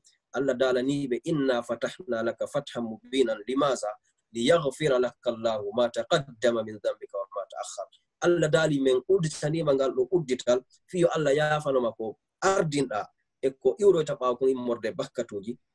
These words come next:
Ɗen andi Nelaɗo sallallahu alayhi wa sallam waɗali bakkatu. Kono si Nelaɗo jantorama wondema ko fiyo Allah yafanoɓe, haray na enen hedditiɓe daɗata.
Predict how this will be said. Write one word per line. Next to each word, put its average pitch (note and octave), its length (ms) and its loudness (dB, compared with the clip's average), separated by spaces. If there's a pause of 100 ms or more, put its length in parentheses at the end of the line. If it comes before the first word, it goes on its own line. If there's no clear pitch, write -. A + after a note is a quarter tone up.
(160)
Ɗen B2+ 140 -2
andi C3+ 160 -2
Nelaɗo A#2+ 240 0
sallallahu A2 240 -6
alayhi - 80 -14
wa A#2 80 -6
sallam G#2+ 200 -4
waɗali G#2 320 -6
bakkatu. F#2+ 360 -10 (340)
Kono B2 140 0
si C3+ 100 -2
Nelaɗo D#3 300 2
jantorama D3+ 640 2
wondema B2 420 2
ko A#2 80 -14
fiyo C#3 260 0
Allah A#2 180 0
yafanoɓe, D3+ 580 2 (560)
haray A2+ 160 -4
na C3 240 0
enen A#2 160 -4
hedditiɓe A#2 560 -10
daɗata. - 300 -10